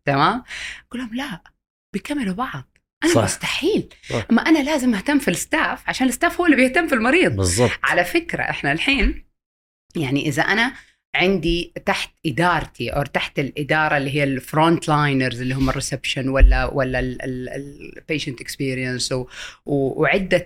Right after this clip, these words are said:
Speaker 1: إدارات مختلفة، لو تكلمنا عن الفرونت لاينرز، لو أنا أهتم بميتين موظف ولا أهتم بثلاثة آلاف مريض داخل لي كل يوم؟ أنت تهتم بالميتين عشان هم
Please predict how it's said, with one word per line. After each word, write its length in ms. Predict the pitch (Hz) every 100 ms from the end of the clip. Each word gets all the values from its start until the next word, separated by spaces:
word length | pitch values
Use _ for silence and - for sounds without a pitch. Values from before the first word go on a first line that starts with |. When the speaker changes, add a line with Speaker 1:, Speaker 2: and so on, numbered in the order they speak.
| -
Speaker 1:
إدارات 500 | 151 143 156 175 -
مختلفة، 880 | 151 - - 165 143 127 - 156 -
لو 100 | 139
تكلمنا 400 | - 139 151 165
عن 100 | 135
الفرونت 340 | - 151 147
لاينرز، 400 | 131 127 160 170
لو 120 | 151 151 - - -
أنا 200 | - 180
أهتم 300 | - 196 160
بميتين 720 | 156 160 151 190 196 156 131
موظف 520 | 139 170 165 247 - - - - -
ولا 260 | 170 165
أهتم 340 | 139 - 208 185
بثلاثة 600 | 165 180 196 196 151 160
آلاف 240 | 190 -
مريض 320 | 156 175 160
داخل 300 | 123 147 -
لي 140 | 156 139
كل 220 | - 131
يوم؟ 220 | 131 135 - _ _ _ _ _ _ -
أنت 120 | 294
تهتم 340 | 349 247 - 359
بالميتين 600 | - 254 285 302 320 370
عشان 240 | 349
هم 60 | 392